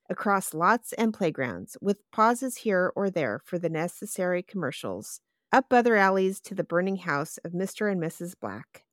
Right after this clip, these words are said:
and so on finally to this house, with Faber and himself seated, drinking while the electric hound snuffed down the last trail,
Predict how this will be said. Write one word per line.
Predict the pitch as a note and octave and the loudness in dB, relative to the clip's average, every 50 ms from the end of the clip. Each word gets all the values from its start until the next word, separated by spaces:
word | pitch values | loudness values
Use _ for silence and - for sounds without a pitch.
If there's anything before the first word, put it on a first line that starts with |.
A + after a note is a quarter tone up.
| _ _ - | _ _ 0
and | F#3+ F#3+ F#3 | 0 0 2
so | - - B3+ B3 B3 A3+ | 2 4 6 6 6 6
on | F3+ D#3+ C#3 D3+ - | 6 4 2 0 -2
finally | - E3+ E3 D#3+ E3 E3 E3+ E3+ | 0 0 0 0 0 -2 -4 -4
to | - - | -4 -4
this | A3 - D#4 D#4+ - | -2 0 0 -2 -2
house, | - E3+ D#3 - - D3 - - | -4 -6 -6 -6 -8 -10 -10 -6
with | - F#3 - | -6 -6 -2
Faber | - - A#3+ A#3 A#3 A#3+ B3 B3+ - | 2 4 4 4 4 4 2 0 0
and | - F#3+ F#3 F#3 | -2 -4 -2 -2
himself | G3+ G#3+ - - - D3 D#3+ - | -2 -2 -4 -4 -4 -4 -4 -4
seated, | - - - D4 C4 F#3 D3+ C3 - - _ _ | -6 -4 -4 -2 -2 -2 -4 -6 -8 -14 _ _
drinking | - G3+ F#3 G3 G3+ - C4 B3+ A#3+ G3+ | 0 2 2 2 2 2 2 2 2 4
while | G3 F#3+ F#3+ | 4 2 2
the | F#3 F#3+ D#3+ | 2 2 2
electric | D3+ D3 E3 F#3+ - - - - - | 2 2 0 -2 -2 -6 -18 -14 -8
hound | - G#3 F#3 F3 E3+ E3+ | -4 -2 -2 -2 -2 -4
snuffed | - - - E3+ F3 F#3+ - _ _ | -6 -8 -6 -4 -4 -4 -6 _ _
down | - - F3+ F3 E3+ F3+ | -4 0 0 0 0 0
the | F3 D#3+ | -2 -4
last | D3+ D#3+ D#3+ F3+ F#3 - - | -2 -2 -2 -2 -2 -6 -10
trail, | - - F3+ D3 A2 C#2 C#2 G#2+ - | -8 -6 -4 -4 -4 -4 -6 -10 -12